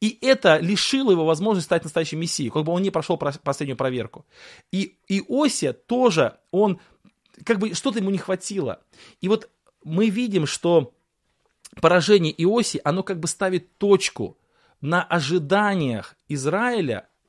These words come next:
восстановить былое могущество, а, потому что лучше Иосии никого уже никогда не будет. И если и уж Иосия не стал мессией, то, следовательно, настоящий мессией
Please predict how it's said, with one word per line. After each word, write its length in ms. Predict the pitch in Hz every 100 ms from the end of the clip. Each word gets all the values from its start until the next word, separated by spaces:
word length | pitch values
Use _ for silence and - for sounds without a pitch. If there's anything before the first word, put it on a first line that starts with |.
| _ -
восстановить 480 | 135 - 180 196 139
былое 320 | 151 170 147
могущество, 800 | 127 139 247 208 170 - 113 - _ _ - - -
а, 220 | 123 123
потому 400 | - 165 165 208
что 200 | - -
лучше 600 | 165 214 269 277 - 226
Иосии 440 | 208 185 139 120 -
никого 480 | 170 196 185 196 226
уже 160 | 170
никогда 400 | 165 160 147 156
не 140 | 156 151
будет. 340 | 151 110 - _ _ _ - -
И 80 | 196
если 360 | 196 247 -
и 200 | 202 220
уж 160 | 226 -
Иосия 640 | 202 180 202 330 294 220 190
не 100 | 180
стал 300 | - 175 143
мессией, 500 | 147 - 147 101 -
то, 140 | 160
следовательно, 580 | - 208 180 - 147 131
настоящий 720 | 143 139 135 165 254 - 202
мессией 460 | 180 175 151 110